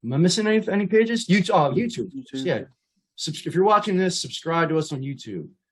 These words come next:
Speaker 1: Follow us. We put all the stuff on there. Our Wrestling Promo League. Jim's still the champion. Shout outs to Ji-, uh, Sean Liam Riley. He's our Hardcore Intercontinental Champion.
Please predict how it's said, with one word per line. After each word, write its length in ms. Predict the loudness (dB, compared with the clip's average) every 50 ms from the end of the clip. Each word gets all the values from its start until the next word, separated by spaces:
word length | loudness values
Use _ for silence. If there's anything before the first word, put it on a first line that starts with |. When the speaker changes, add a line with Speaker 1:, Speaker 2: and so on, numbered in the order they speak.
| _ _ _ _ _ _
Speaker 1:
Follow 340 | 2 6 6 6 8 6 4
us. 180 | 4 2 -2
We 120 | -6 -6 -4
put 200 | -2 0 0 2
all 240 | 2 2 2 2 2
the 120 | 0 -2
stuff 280 | -2 0 0 0 0 0
on 120 | 0 -2
there. 140 | 0 0 0
Our 100 | -2 0
Wrestling 420 | 0 -2 -2 -2 -4 -6 -8 -8
Promo 400 | -6 -2 -2 0 2 2 2 2
League. 380 | 2 2 2 0 0 -2 -4 -10 _ _ _ _
Jim's 280 | 0 2 2 2 2
still 180 | 2 2 2 2
the 80 | 0 -2
champion. 760 | -4 -2 -2 -2 -2 -2 -2 -4 -4 -2 -4 -4 -6 -8 -10 _ _ _ _ _ _ _ _
Shout 280 | -8 -2 0 0 2
outs 220 | 2 0 -2 -4 -8
to 100 | -16 -16
Ji-, 300 | -16 -6 0 2 4 4
uh, 180 | 4 2 2
Sean 380 | 0 0 0 2 2 2 2 0
Liam 200 | 0 -2 -2 0
Riley. 520 | 0 2 2 2 2 0 0 -2 -2 -4 -4
He's 180 | -6 -6 -6
our 140 | -6 -6 -4
Hardcore 340 | -4 -4 -4 -4 -4 -6 -6
Intercontinental 460 | -6 -4 -4 -4 -4 -4 -4 -8 -10
Champion. 680 | -6 -4 -2 -2 -2 -2 0 0 2 2 0 0 -2